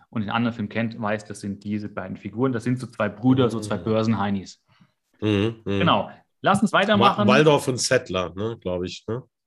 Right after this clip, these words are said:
Speaker 1: So, eh-, ja, ja, so ähnlich.
Speaker 2: Nee,
Speaker 1: Man
Speaker 2: Waldorf,
Speaker 1: denkt immer
Speaker 2: Waldorf
Speaker 1: an
Speaker 2: und
Speaker 1: die
Speaker 2: Settler heißen sie bei den Muppets. Ich
Speaker 1: Ja,
Speaker 2: glaub,
Speaker 1: ja,
Speaker 2: das ist zu Hause
Speaker 1: Waldorf
Speaker 2: ein
Speaker 1: und
Speaker 2: bisschen,
Speaker 1: Settler,
Speaker 2: ja.
Speaker 1: man, die klingen so
Speaker 2: Waldorf und Settler,
Speaker 1: ähnlich,
Speaker 2: ja.
Speaker 1: man denkt immer,
Speaker 2: Ja.
Speaker 1: das wäre das, aber ja, ja, genau die.
Speaker 2: Mhm.
Speaker 1: Dann lass uns weitergehen, Gina
Speaker 2: Ganz,
Speaker 1: und
Speaker 2: ganz
Speaker 1: Craig.
Speaker 2: kurz,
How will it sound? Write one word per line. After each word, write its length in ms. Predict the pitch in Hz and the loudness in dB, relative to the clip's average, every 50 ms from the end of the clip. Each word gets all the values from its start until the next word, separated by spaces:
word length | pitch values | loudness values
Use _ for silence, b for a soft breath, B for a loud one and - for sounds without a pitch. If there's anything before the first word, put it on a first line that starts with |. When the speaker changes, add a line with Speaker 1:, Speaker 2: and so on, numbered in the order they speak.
| _ _ b b b b 117 | _ _ b b b b -2
Speaker 1:
So, 240 | 127 135 143 - - | -2 -2 -2 -4 -8
eh-, 300 | 120 120 127 135 139 131 127 | -10 -8 -6 -4 -4 -2 -2
ja, 320 | 117 117 127 139 143 143 | 0 2 2 2 2 2
ja, 360 | 135 127 131 131 127 123 127 | 2 2 2 2 0 0 0
so 100 | 117 113 | -2 -2
ähnlich. 320 | 113 117 123 131 139 135 131 | -2 -2 -2 -2 0 4 4
Speaker 2:
Nee, 140 | 147 135 | 6 6
Speaker 1:
Man 100 | 113 107 | 6 6
Speaker 2:
Waldorf, 140 | 123 131 147 156 | 6 6 8 8
Speaker 1:
denkt 80 | 160 | 6
immer 100 | 131 131 | 6 6
Speaker 2:
Waldorf 200 | 139 151 165 151 | 6 6 6 6
Speaker 1:
an 60 | 123 | 4
Speaker 2:
und 60 | 123 - | 2 2
Speaker 1:
die 40 | 117 | 2
Speaker 2:
Settler 300 | - 160 160 165 147 135 | 2 4 4 6 6 6
heißen 240 | 139 147 151 - 156 | 6 6 4 2 0
sie 100 | - 143 | -2 2
bei 140 | 127 135 127 | 2 2 2
den 140 | 120 117 107 | 2 2 2
Muppets. 600 | 117 139 - - 90 85 - - - - - _ - | 0 0 0 -2 -4 -4 -8 -16 -16 -18 -20 _ -6
Ich 60 | - | -4
Speaker 1:
Ja, 60 | 113 123 | -2 0
Speaker 2:
glaub, 80 | 131 123 | 2 2
Speaker 1:
ja, 100 | 120 120 | 4 2
Speaker 2:
das 120 | 120 117 | 2 2
ist 120 | 117 104 - | 0 -2 -4
zu 60 | - | -2
Hause 120 | 101 95 110 | -2 0 2
Speaker 1:
Waldorf 280 | 123 127 - 127 120 | 2 2 2 0 0
Speaker 2:
ein 20 | 117 | -2
Speaker 1:
und 60 | 117 | -2
Speaker 2:
bisschen, 100 | 107 127 - | -2 -2 -2
Speaker 1:
Settler, 100 | - 135 | -2 -2
Speaker 2:
ja. 20 | 120 | -2
Speaker 1:
man, 340 | 123 123 120 117 123 127 | -2 -2 -4 -6 -10 -8
die 180 | 123 131 131 127 | -8 -8 -8 -6
klingen 320 | 127 143 165 185 190 185 165 | -2 -2 0 2 2 0 2
so 80 | 139 | 2
Speaker 2:
Waldorf 200 | - 101 101 - | 2 4 4 4
und 60 | 147 170 | 2 2
Settler, 140 | 175 175 175 170 | 2 2 2 2
Speaker 1:
ähnlich, 160 | 170 175 170 | 2 0 0
Speaker 2:
ja. 100 | - 98 | 0 0
Speaker 1:
man 140 | 127 123 120 | 0 0 0
denkt 240 | 120 135 147 147 - | 0 -2 -2 -4 -4
immer, 220 | 123 131 135 139 | -4 -2 0 0
Speaker 2:
Ja. 40 | 101 | 2
Speaker 1:
das 260 | 110 120 117 - - | 0 -2 -4 -4 -2
wäre 300 | 123 117 120 135 131 131 | 0 2 4 4 2 2
das, 320 | 110 117 117 120 117 - - | 0 0 0 0 0 -4 -4
aber 240 | 113 113 110 110 | -4 -2 -2 0
ja, 120 | 110 110 113 | 0 0 0
ja, 360 | 117 104 101 107 113 117 113 | 0 0 -2 -4 -6 -8 -8
genau 280 | - 107 98 98 107 104 | -8 -6 -4 -4 -4 -4
die. 140 | 98 165 165 | -6 -8 -10
Speaker 2:
Mhm. 240 | 165 92 95 104 - b b b b b b b b _ _ _ - | -10 -10 -10 -12 -14 b b b b b b b b _ _ _ 0
Speaker 1:
Dann 220 | 139 160 196 220 | 2 2 4 4
lass 180 | 214 214 202 185 | 4 2 2 0
uns 140 | 190 175 | 0 0
weitergehen, 400 | 185 185 180 185 165 175 175 170 | 2 2 2 0 0 0 0 0
Gina 320 | 135 127 170 208 226 143 151 | 0 0 0 2 2 4 4
Speaker 2:
Ganz, 180 | 165 160 151 | 4 2 2
Speaker 1:
und 60 | 135 110 | 0 2
Speaker 2:
ganz 200 | 151 147 160 165 | 4 6 6 6
Speaker 1:
Craig. 80 | 185 202 | 6 6
Speaker 2:
kurz, 320 | 156 180 - - - - | 6 4 4 2 -6 -10